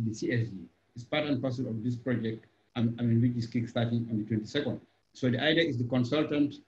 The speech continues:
will again go back to the drawing board and offer, you, you know, options. You know, Kalilu, um,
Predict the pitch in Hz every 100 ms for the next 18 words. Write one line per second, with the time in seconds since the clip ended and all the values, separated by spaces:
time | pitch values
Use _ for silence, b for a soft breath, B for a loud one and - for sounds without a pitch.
0 | _ _ - 117 120 127 123 139 135 127
1 | 151 131 139 139 120 117 107 98 117 135
2 | 127 117 110 95 - _ _ _ - 127
3 | 120 117 117 - _ 165 - 165 101 -
4 | _ _ _ _ _ _ _ _ _ -
5 | - - _ _ 156 135 - 135 - 139
6 | 127 156 - - - - _ _ - 151
7 | 185 196 202 190 185 - _ _ 143 160
8 | 165 165 156 123